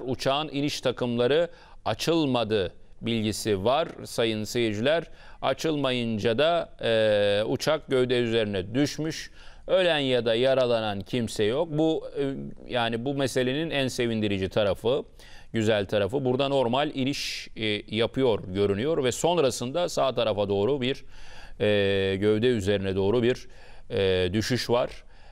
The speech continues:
Ve sonrasında ise uçak zaten duruyor.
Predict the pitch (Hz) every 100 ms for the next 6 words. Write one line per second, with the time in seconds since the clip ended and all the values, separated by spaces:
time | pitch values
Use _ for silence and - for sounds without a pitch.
0 | - 107 - 131 113 101 107 101 98 95
1 | 139 139 - 123 - 135 143 - 113 120
2 | 101 98 82 92 120 131 127 143